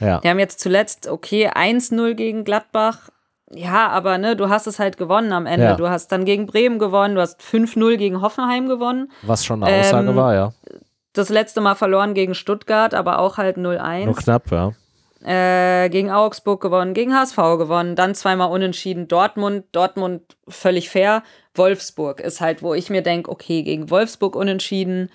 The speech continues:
Speaker 2: Aber
Speaker 1: Also
Speaker 2: passiert halt auch mal, ne, wenn du halt so eine, wenn du, also die haben halt die
Speaker 1: Ja.
Speaker 2: Ergebnisse schon eingefahren, die sie einfahren müssen, so.
Speaker 1: Ja, also auf der einen Seite, wir haben jetzt Wolfsburg gerade gesehen, wir haben uns gerade drüber gesprochen, gegen dieses Wolfsburg unentschieden spielen ist eigentlich auch irgendwie wieder so ein,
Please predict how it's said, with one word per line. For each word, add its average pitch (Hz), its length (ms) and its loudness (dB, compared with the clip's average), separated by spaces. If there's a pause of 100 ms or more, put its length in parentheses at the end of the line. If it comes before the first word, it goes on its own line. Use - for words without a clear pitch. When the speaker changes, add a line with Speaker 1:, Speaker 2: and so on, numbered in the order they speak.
(600)
Speaker 2:
Aber - 260 0
Speaker 1:
Also 185 120 4
Speaker 2:
passiert 202 480 0
halt 202 220 0
auch 214 200 2
mal, 165 260 2
ne, 196 140 2
wenn 185 140 0
du 185 140 2
halt 180 160 0
so 202 60 -2
eine, 170 420 -2
wenn 170 160 -2
du, 175 160 -10
also 180 260 -6
die 175 220 -4
haben 233 180 2
halt 247 80 4
die - 100 4
Speaker 1:
Ja. 147 100 6
Speaker 2:
Ergebnisse 226 440 -2
schon 208 180 0
eingefahren, 208 520 0
die 196 80 0
sie 180 80 0
einfahren 185 400 -2
müssen, 190 420 -4
so. 151 360 -8
Speaker 1:
Ja, 104 360 -2
also 127 160 0
auf 135 80 -2
der 131 140 0
einen 147 260 0
Seite, 147 340 2
wir 131 120 2
haben 139 100 -2
jetzt 139 160 -4
Wolfsburg 139 360 -2
gerade 127 220 2
gesehen, 120 280 0
wir 139 80 0
haben 131 80 -2
uns 131 100 -10
gerade 123 220 0
drüber 123 260 -2
gesprochen, 135 480 -2
gegen 127 400 -4 (500)
dieses 139 320 0
Wolfsburg 139 540 2
unentschieden 139 600 -2
spielen 135 460 0
ist 113 140 -4
eigentlich 120 480 -2
auch 123 200 -2
irgendwie 135 360 -2
wieder 135 200 2
so 123 160 2
ein, 123 220 -6